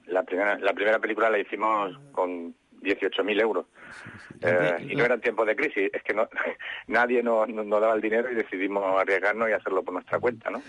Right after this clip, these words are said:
Speaker 2: Supongo que dentro de estas seis películas, largometrajes que has hecho, La Isla Mínima es la que te ha complacido más, ¿o estaría también Grupo siete, que me parece otro de los, tus grandes títulos en tu corta pero es-, mm, intensa
Speaker 1: Sí.
Speaker 2: filmografía?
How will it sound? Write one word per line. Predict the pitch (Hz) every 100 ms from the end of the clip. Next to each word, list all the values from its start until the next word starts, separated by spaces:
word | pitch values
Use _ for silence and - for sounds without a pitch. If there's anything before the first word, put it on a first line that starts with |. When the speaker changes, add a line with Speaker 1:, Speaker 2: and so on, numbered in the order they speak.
| -
Speaker 2:
Supongo | - 160 202 220 247
que | 202 196
dentro | 180 175 175
de | 170
estas | 143 160
seis | - -
películas, | - 156 143 160 139 139
largometrajes | 139 127 131 123 143 - 131
que | 131
has | 147
hecho, | 135 170 185 - - - -
La | 143
Isla | 160 180
Mínima | 175 180 190 196 208 -
es | 147 143
la | 165
que | 160
te | 147
ha | 143
complacido | 160 147 143 151 139 143
más, | 214 240 -
¿o | 170 170
estaría | 151 175 185
también | 180 185 185 185 175 - -
Grupo | 156 175 160 165
siete, | - 160 147 131
que | 139
me | 131
parece | 143 123
otro | 151 139 151
de |
los, | 139 127
tus | 139
grandes | 131 143 139 135 127 - _ - - _
títulos | - 156 143 139 131
en | 131 120
tu | 139 139
corta | 123 156 143 120 135
pero | 123 131 131 135
es-, | - - - -
mm, | 127 135 135 - - -
intensa | 147 131 175 165 160
Speaker 1:
Sí. | 143
Speaker 2:
filmografía? | 139 139 135 - 120 110 90